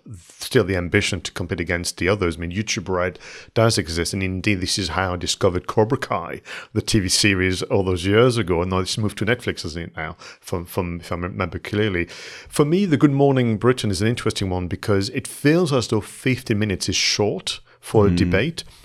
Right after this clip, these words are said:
Speaker 1: But maybe
Speaker 2: Mm.
Speaker 1: that's how they're gonna start, and they could maybe do some, some, some specials. But I love the idea, and as a little hint about what marketers should be doing,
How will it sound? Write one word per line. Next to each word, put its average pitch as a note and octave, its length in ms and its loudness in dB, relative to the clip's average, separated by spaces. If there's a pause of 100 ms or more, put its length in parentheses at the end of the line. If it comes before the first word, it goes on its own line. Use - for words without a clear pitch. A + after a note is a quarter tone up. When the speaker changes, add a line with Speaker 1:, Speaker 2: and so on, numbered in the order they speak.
(200)
Speaker 1:
But G#2+ 100 6
maybe A#2 200 4
Speaker 2:
Mm. G#2+ 40 0
Speaker 1:
that's G#2 220 2
how G#2 180 4
they're G2 120 0
gonna G2 200 0
start, G2 400 0
and F#2 100 -6
they F#2+ 60 0
could F#2+ 180 -8
maybe F2+ 180 -6
do F2 60 -10
some, F2+ 280 -6 (240)
some, - 240 -6
some F#2+ 220 -2
specials. F#2 640 -2 (320)
But A#2+ 100 6
I A#2+ 60 8
love B2 440 6
the G2+ 200 4
idea, G2 600 2
and G2 300 -4
as G2 180 -2
a G2+ 40 -4
little G2 240 -4
hint A2 400 0
about F#2 260 0
what F#2 180 -2
marketers G2 400 -2
should F#2+ 160 -2
be F2 100 -6
doing, E2+ 400 2